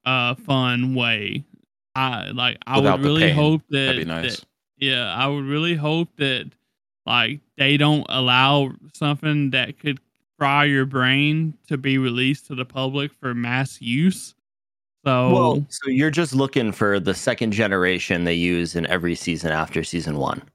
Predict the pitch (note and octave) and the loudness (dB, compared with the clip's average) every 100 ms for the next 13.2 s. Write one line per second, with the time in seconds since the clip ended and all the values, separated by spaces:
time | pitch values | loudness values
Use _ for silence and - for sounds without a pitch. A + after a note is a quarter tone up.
0 | _ _ A#2+ A2+ B2 A#2+ - - _ _ | _ _ 0 2 2 -2 -6 -18 _ _
1 | - A#2+ B2+ B2+ B2+ B2+ C3 A2+ B2+ B2+ | -2 -2 0 0 2 0 -2 -6 -2 -2
2 | - A#2+ - B2+ B2 - B2 C3+ - C3+ | -2 -8 -2 -2 -2 -4 -4 -2 -2 -2
3 | C3 C#3 _ _ _ C3+ C3 C3 C3 B2 | -2 -4 _ _ _ -2 0 2 2 2
4 | G#2+ F#2+ F#2 F2+ D#2+ E2 E2+ G2+ F2+ E2 | 0 0 0 -2 -4 -4 0 0 0 0
5 | E2 E2 E2 E2+ E2 F2+ E2 - E2 D#2 | 0 -4 -4 -4 -2 -2 -2 -4 -4 -4
6 | E2 - F2 E2 G2 - E2+ E2+ G2 G#2 | -4 -4 -4 -2 -6 -4 -4 -4 -4 -2
7 | E2+ D#2 F#2+ D2 E2+ D2 - G2 F#2+ F2+ | -2 -2 -4 -2 -6 -6 -8 -4 -2 -2
8 | D#2+ E2 - E2+ E2 E2+ E2+ - _ _ | -4 -2 -2 -2 -2 -2 -4 -8 _ _
9 | _ _ A#2 B2+ E2 E2 D3+ C#3 D3 D#3 | _ _ -8 -8 -12 -12 -6 0 2 2
10 | D3+ C#3+ D3 C3+ C#3 C#3 C#3 B2+ A#2+ C3+ | 2 2 2 0 2 2 2 2 4 2
11 | C3 B2 A2 A#2 B2+ _ C3+ B2+ C3 B2 | 2 0 0 0 -4 _ -2 0 -2 -4
12 | C3+ G2+ A2 C#3 - - - - D4+ A#3+ | -4 -4 -4 -6 -2 0 0 0 2 2
13 | F4+ | 2